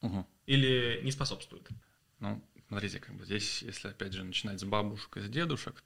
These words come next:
Speaker 1: то раньше как было? Красное, там, чешется, помажь чем-нибудь, да.
Speaker 2: <laughs> Солью
Speaker 1: Или
Speaker 2: натри.
Speaker 1: там солью, да, или какие-нибудь народные там средства. Ну, помогло, хорошо, не помогло, попробуй там что-то другое.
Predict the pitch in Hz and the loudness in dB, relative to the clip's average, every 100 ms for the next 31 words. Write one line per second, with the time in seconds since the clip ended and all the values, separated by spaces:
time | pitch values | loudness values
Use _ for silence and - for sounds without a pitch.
0 | - - 98 101 95 - - - 117 110 | -14 -6 -4 -2 -4 -6 -6 2 4 4
1 | - 104 95 - - - - - 117 107 | 6 4 4 -8 -12 -16 -20 -14 -14 -6
2 | - 151 - 98 90 92 92 139 131 - | 0 0 2 -2 -2 -4 2 4 2 -2
3 | - 135 120 95 - - - 107 - - | -2 0 2 0 -2 -6 -8 -14 -18 -12
4 | - - - _ - 135 - - 117 107 | -10 -10 -12 _ -4 -2 -2 -2 0 0
5 | 101 - 101 98 - 147 120 104 104 120 | 0 -4 -6 -6 0 2 2 -2 -8 -8
6 | 113 113 101 - 95 - 113 110 104 95 | -8 -4 -4 -2 -8 -2 0 0 -2 -4
7 | 90 - 104 - - - - 107 107 107 | -10 -14 -14 -12 -14 -14 -12 -8 -8 -10
8 | - 98 107 113 147 - - - - 98 | -6 -4 -2 0 0 0 -10 -8 -6 -6
9 | 92 92 98 104 120 120 92 - 98 95 | -6 -8 -4 -2 -2 -2 -6 -12 -12 -10
10 | - 113 - - - 107 98 95 95 - | -14 -16 -14 -14 -12 -12 -10 -8 -8 -10